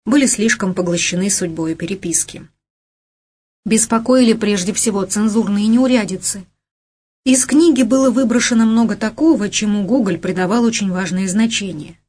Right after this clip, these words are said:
В письмах он с возмущением указывает, что от книги остался какой-то странный обглодок. «С меня сдирают не только рубашку, но и самую кожу. Происходит совершенная бестолковщина».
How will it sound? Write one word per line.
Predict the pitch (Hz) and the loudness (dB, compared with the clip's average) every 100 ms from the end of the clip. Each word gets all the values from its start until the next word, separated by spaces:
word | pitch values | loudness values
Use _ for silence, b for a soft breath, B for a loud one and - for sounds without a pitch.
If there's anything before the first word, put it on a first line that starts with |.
| _ _ _ - | _ _ _ -2
В | |
письмах | 226 277 175 165 - _ _ _ _ _ | 0 2 -2 -6 -10 _ _ _ _ _
он | 220 247 220 | 2 4 2
с | - | -2
возмущением | 190 190 202 202 - 214 185 175 | -2 0 0 0 0 0 0 -4
указывает, | 170 240 254 170 160 156 - _ _ | -2 0 0 0 -4 -6 -12 _ _
что | - - | -4 2
от | 240 233 | 2 2
книги | 262 302 233 | 0 2 4
остался | 214 - 240 233 - | 2 0 0 0 -2
какой-то | 208 208 196 | -4 -4 -4
странный | - - 208 208 196 190 - | -6 -4 -4 -2 -2 -2 -2
обглодок. | 185 170 180 190 170 156 - - _ _ _ _ _ _ _ - | -2 0 2 2 2 -2 -10 -18 _ _ _ _ _ _ _ -4
«С | - | 2
меня | 226 220 196 | 6 6 4
сдирают | 180 196 190 175 | 2 0 2 0
не | 190 | -2
только | 185 196 185 | -2 -2 -2
рубашку, | 175 175 226 254 - 170 - _ _ | -4 0 0 0 -4 -16 -18 _ _
но | - 185 | -4 -2
и | 175 | 0
самую | - 180 180 190 | -2 -2 -2 -4
кожу. | 196 302 127 - - _ _ _ | 0 0 0 -4 -16 _ _ _
Происходит | 190 180 - - 240 214 | -4 -2 -4 0 0 0
совершенная | - 165 175 - 226 220 208 | -4 -6 -4 0 4 4 2
бестолковщина». | 190 - 202 190 156 - - - | -2 -2 -4 -4 -8 -6 -8 -10